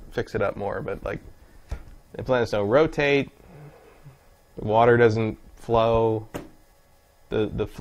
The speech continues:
the, the, the, like, the things you mine just float there. There's no physics on the rocks. It's very weird.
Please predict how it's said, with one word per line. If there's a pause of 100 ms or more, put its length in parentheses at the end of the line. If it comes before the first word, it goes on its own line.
the,
the, (240)
the, (1400)
like,
the
things
you
mine
just
float
there.
There's
no
physics
on
the
rocks.
It's
very
weird.